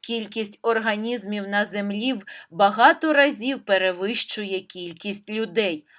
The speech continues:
А якщо врахувати ще й представників рослинного світу, то очевидно, що на нашій планеті немає жодного місця, де не існувало б життя.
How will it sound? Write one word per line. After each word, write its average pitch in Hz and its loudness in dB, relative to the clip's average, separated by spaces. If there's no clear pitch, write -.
А 202 6
якщо 214 0
врахувати 208 4
ще - -2
й 233 -2
представників 208 -4
рослинного 320 -2
світу, 226 -8
то 370 4
очевидно, 294 2
що - 0
на 247 2
нашій 285 0
планеті 254 -2
немає 240 0
жодного 277 0
місця, 254 -4
де 226 4
не 214 -2
існувало 185 0
б 165 -12
життя. 175 -4